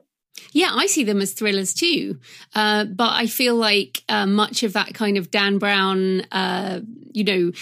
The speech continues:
th-, th-, at one point they might have been called religious thrillers, but they're not Christian thrillers. So they kind of fall down a, a gap. Um,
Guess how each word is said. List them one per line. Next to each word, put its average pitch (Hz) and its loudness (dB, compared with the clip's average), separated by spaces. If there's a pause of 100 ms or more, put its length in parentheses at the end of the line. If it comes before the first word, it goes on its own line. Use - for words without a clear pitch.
(140)
th-, 254 -2
th-, - -20
at 254 2
one 277 6
point 240 -2
they 220 4
might 214 4
have - -6
been 214 2
called 202 0
religious 220 2
thrillers, 180 -2
but - -6
they're 196 2
not 208 2
Christian 180 0
thrillers. - -6
So 185 2
they 202 -2
kind 214 0
of 196 -4
fall 196 -2
down 175 0 (120)
a, 185 -2
a 185 0
gap. 185 0 (520)
Um, 175 0